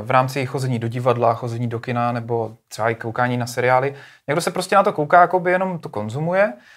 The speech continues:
anebo to má kvůli nějakému společenskému stavu, že prostě se u manažera, mm, banky očekává, že bude chodit pravidelně do divadla. Ale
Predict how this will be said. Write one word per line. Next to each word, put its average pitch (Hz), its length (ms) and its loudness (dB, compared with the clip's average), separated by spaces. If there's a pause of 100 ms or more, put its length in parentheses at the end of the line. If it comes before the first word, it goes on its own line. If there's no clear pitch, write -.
(160)
anebo 143 320 2
to 156 100 -4
má 160 180 2
kvůli 160 200 -2
nějakému 151 540 -2
společenskému 139 920 -6 (300)
stavu, 117 520 0
že 127 140 -4
prostě 117 600 -6 (120)
se - 160 -12
u 107 180 -10
manažera, 113 640 -2
mm, 117 580 -12 (100)
banky 110 520 -6
očekává, 110 640 -4
že 113 100 -6
bude 113 160 -8
chodit 113 280 -12
pravidelně 113 400 -6
do 113 60 -8
divadla. 110 420 -8 (720)
Ale 139 360 6